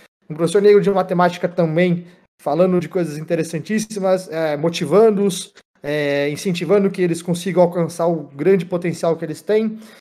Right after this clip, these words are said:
Mas eu acho que nesse sentido de se identificar, se ver, se colocar num lugar, na possibilidade de ter um,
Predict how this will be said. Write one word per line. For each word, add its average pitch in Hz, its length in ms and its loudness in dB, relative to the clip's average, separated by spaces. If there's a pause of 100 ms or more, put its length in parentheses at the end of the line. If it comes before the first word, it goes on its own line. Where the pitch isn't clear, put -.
(260)
Mas 165 200 2
eu 208 80 8
acho 208 100 0
que 214 140 -2
nesse 220 220 2
sentido 214 460 -2
de 170 120 -6
se 185 160 -12
identificar, 190 840 0
se - 240 -8
ver, 180 600 4
se - 160 -16
colocar 180 480 0
num 202 140 0
lugar, 185 420 2
na 170 120 -4
possibilidade 175 600 -4
de 147 80 -14
ter 180 140 -4
um, 165 360 0